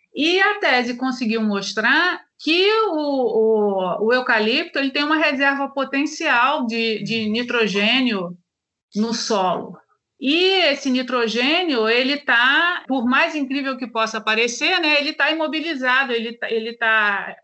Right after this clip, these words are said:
preservado, guardado no, no tecido dos micro-organismos, que é uma fonte,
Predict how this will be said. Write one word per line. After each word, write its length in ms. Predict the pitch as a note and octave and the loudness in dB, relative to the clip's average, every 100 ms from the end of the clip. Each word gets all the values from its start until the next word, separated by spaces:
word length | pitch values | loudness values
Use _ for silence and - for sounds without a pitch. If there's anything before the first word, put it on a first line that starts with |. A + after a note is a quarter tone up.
| - | -4
preservado, 760 | C4+ C4 C4+ G#3+ A3 B3 G#3+ | -2 -2 -4 -2 0 0 0
guardado 680 | F#3+ A3 G3 G3 G#3+ A3 G#3 | -4 -4 -4 -4 -2 -4 -4
no, 240 | A#3 C4 | -4 -4
no 160 | B3+ C4+ | -4 -2
tecido 520 | D4 C#4+ D#4 D4+ D4 | -4 -4 -4 -4 -4
dos 180 | B3+ A3 | -4 -2
micro-organismos, 1120 | A#3+ A#3+ A#3 A3+ A3+ A3 G3 F3+ F3+ F3 - _ _ _ - | -2 -2 -2 0 0 2 0 -2 -8 -14 -18 _ _ _ -4
que 160 | C4+ | 2
é 100 | C4 | 2
uma 240 | C#4 D4+ D#4 | 2 2 -2
fonte, 800 | - C#4 D#4+ F#4 - G3 F#3 | -4 -2 0 -2 -4 -6 -8